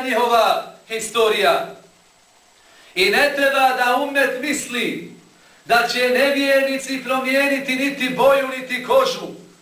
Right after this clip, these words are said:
niti narav. Oni će, kada budu klali, nimalo milosti neće imati.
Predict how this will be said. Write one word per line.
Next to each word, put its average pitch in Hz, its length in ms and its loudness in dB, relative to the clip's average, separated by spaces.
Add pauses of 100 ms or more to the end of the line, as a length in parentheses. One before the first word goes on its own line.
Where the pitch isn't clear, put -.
(520)
niti 247 340 -2
narav. 269 600 4 (1040)
Oni 269 340 0
će, - 520 0 (640)
kada 233 360 2
budu 277 380 -6
klali, 262 720 0 (760)
nimalo 254 540 0
milosti 247 320 -2
neće 233 500 2
imati. 202 680 -2